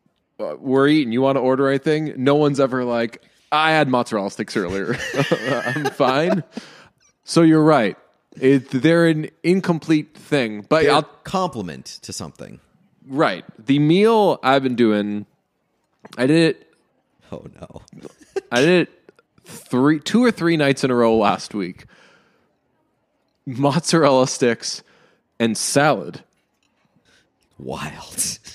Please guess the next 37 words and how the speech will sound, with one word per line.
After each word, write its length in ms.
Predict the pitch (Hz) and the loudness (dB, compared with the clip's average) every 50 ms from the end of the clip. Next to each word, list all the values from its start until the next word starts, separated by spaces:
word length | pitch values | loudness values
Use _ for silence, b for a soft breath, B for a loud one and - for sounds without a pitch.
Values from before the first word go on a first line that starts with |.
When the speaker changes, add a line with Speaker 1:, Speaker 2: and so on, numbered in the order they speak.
| B _ - | B _ -2
Speaker 1:
I, 640 | 127 135 143 151 147 151 139 135 127 113 87 - - - | 0 2 2 4 4 2 2 0 -2 -4 -6 -8 -12 -12
<laughs> 40 | - | -6
yeah. 440 | 117 131 131 - - 180 147 117 - b b b b b b b b b b _ _ _ _ _ _ _ - | -2 -2 -2 0 0 0 0 -2 -2 b b b b b b b b b b _ _ _ _ _ _ _ -2
But 160 | 139 180 180 | 2 4 4
it 120 | 180 185 | 6 4
actually, 480 | 185 190 190 - - 202 185 175 160 151 | 4 2 0 0 0 0 2 2 2 2
like, 280 | 139 131 131 131 123 | 2 0 0 -2 -2
I 120 | 139 139 135 | 0 0 0
had 220 | 131 135 143 147 156 | 2 0 0 0 0
it 80 | 143 | 0
one 240 | 127 139 147 151 139 | 0 0 -2 -2 -2
night 240 | 123 113 117 127 - | -4 -4 -4 -6 -6
and 120 | - 123 | -6 -6
I 40 | 120 | -4
was 200 | 120 127 123 113 | -4 -4 -4 -2
like, 240 | 123 120 120 110 - | -2 -4 -4 -4 -4
"Well, 120 | 113 131 135 | -2 0 0
that's 180 | 143 135 - | 0 2 2
obviously 480 | 147 139 131 131 117 - 123 120 113 113 | 2 2 2 0 0 0 2 2 2 2
a 60 | 107 98 - - _ _ _ _ _ | 0 -4 -8 -18 _ _ _ _ _
very, 800 | - 110 107 107 113 110 120 117 113 110 107 104 101 101 98 95 - _ _ _ _ - | -20 -20 -20 -16 -4 -2 0 2 2 2 2 0 -2 -4 -6 -10 -14 _ _ _ _ -6
uh, 400 | 107 101 98 92 90 85 78 - - _ _ _ _ _ _ _ _ _ _ _ _ _ - | -6 -4 -4 -4 -6 -6 -8 -10 -12 _ _ _ _ _ _ _ _ _ _ _ _ _ -6
contradictory 1080 | - - 127 117 110 - 120 104 - 113 - - - 110 104 101 95 95 95 95 - _ _ _ _ _ _ - | -2 0 0 0 0 0 0 0 0 -2 0 0 2 2 4 4 2 2 0 -2 -4 _ _ _ _ _ _ -4
combination." 760 | - 131 120 113 113 110 117 113 120 113 - 113 104 101 104 | -2 -2 0 0 -2 -2 -2 -2 -2 -2 -2 -6 -8 -6 -2
Speaker 2:
Yeah, 120 | 113 117 107 | 0 0 0
it's 100 | 101 - | 2 2
sort 140 | 131 120 123 | 2 2 2
of 40 | |
like 160 | 120 117 104 95 | 2 0 0 -2
a, 140 | 87 85 | -4 -4
it's 140 | 78 90 - | -4 -6 -4
one 100 | 117 113 | -4 -2
of 60 | 104 | -2
those 140 | 95 110 - - | -2 -2 -2 -2
Sour 260 | - 110 110 104 90 | 0 0 0 0 0
Patch 300 | - 104 80 78 - - | -2 -4 -4 -4 -6 -8
commercials. 640 | - 87 80 78 - - 82 73 73 78 - - | -8 -8 -8 -8 -8 -8 -8 -8 -8 -6 -6 -6